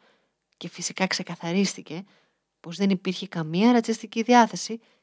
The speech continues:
κατά τη διερεύνηση των εξαφανίσεων. Γυναίκες εργαζόμενες ασιατικής καταγωγής, όπως οι Φιλιππίνες και το Νεπάλ, συχνά ζουν και εργάζονται σε απάνθρωπες συνθήκες με εξευτελιστικούς μισθούς των τριακοσίων ευρώ,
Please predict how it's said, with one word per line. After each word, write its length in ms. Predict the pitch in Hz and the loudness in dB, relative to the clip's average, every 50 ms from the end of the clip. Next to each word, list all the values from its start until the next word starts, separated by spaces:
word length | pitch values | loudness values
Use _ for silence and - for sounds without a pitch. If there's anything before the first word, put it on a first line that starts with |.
| _ _ _ | _ _ _
κατά 200 | - 190 190 180 | -12 -8 -6 -6
τη 100 | 180 175 | -6 -4
διερεύνηση 580 | 165 180 170 170 170 180 185 185 190 190 - | -6 -6 -4 -2 0 0 0 0 -2 -6 -8
των 100 | - 190 | -10 -10
εξαφανίσεων. 680 | 180 180 - 180 175 170 160 160 156 160 - - 175 - - _ _ _ _ _ _ _ _ _ _ _ _ _ _ _ _ _ _ _ _ _ _ _ _ _ _ _ | -12 -10 -12 -12 -12 -12 -12 -12 -12 -12 -14 -14 -16 -20 -20 _ _ _ _ _ _ _ _ _ _ _ _ _ _ _ _ _ _ _ _ _ _ _ _ _ _ _
Γυναίκες 480 | - - 190 185 190 220 214 240 - | -2 2 6 6 8 8 6 4 2
εργαζόμενες 760 | 220 208 185 180 175 170 175 165 170 175 175 185 202 196 - - _ _ _ _ | 2 4 4 4 4 6 4 4 4 4 2 0 -2 -4 -8 -10 _ _ _ _
ασιατικής 600 | - 190 - - 196 185 - 185 - - 240 - | 0 0 2 2 0 -2 -2 -4 -2 0 0 0
καταγωγής, 720 | - 196 196 175 170 170 170 165 165 165 151 190 - - - _ _ _ _ _ _ _ _ _ | 0 -4 -8 -8 -10 -10 -12 -12 -12 -12 -12 -12 -12 -14 -18 _ _ _ _ _ _ _ _ _
όπως 260 | - 196 208 233 - | 0 2 2 2 2
οι 60 | 240 | 2
Φιλιππίνες 560 | 214 - 202 196 190 180 - 202 202 208 208 | 0 -2 -4 -4 -4 -2 0 0 2 2 -2
και 100 | - - | -4 -8
το 100 | 196 190 | -8 -8
Νεπάλ, 460 | 180 180 175 - - 175 165 170 190 196 - _ _ _ _ _ _ _ _ _ - | -8 -8 -8 -6 -4 -2 -2 -2 -2 -4 -8 _ _ _ _ _ _ _ _ _ -14
συχνά 420 | - - 185 - - 202 214 233 233 | -12 -10 -10 -6 0 6 6 8 8
ζουν 320 | 196 190 202 208 214 220 | 6 6 4 2 2 2
και 100 | - 220 | 2 4
εργάζονται 580 | 196 185 180 170 175 175 185 190 196 196 202 202 | 4 4 4 4 6 6 6 6 6 2 0 0
σε 160 | - - 180 | 0 0 0
απάνθρωπες 600 | 175 - - 202 208 208 - 208 196 - 175 170 | -2 4 4 4 4 4 2 -4 -8 -8 -10 -10
συνθήκες 600 | - 170 165 170 - 185 175 - - 196 196 - - _ _ _ _ _ _ _ _ _ | -10 -12 -12 -12 -10 -8 -8 -6 -4 -4 -6 -6 -10 _ _ _ _ _ _ _ _ _
με 100 | 185 196 | -4 -4
εξευτελιστικούς 920 | 196 - - 196 185 - - 190 180 185 175 - - 180 - - 226 226 | -4 -2 -2 -4 -4 -2 -4 -4 -4 -4 -6 -8 -10 -12 -12 -10 -8 -6
μισθούς 440 | 233 208 196 - - 202 202 196 - | -4 -4 -4 -6 -6 -8 -10 -10 -10
των 120 | 226 208 | -12 -10
τριακοσίων 540 | 196 202 190 185 - 190 180 - - 208 202 | -6 -4 -4 -4 -4 -6 -8 -6 -6 -6 -6
ευρώ, 360 | 190 175 160 170 175 165 - | -6 -6 -6 -8 -10 -10 -10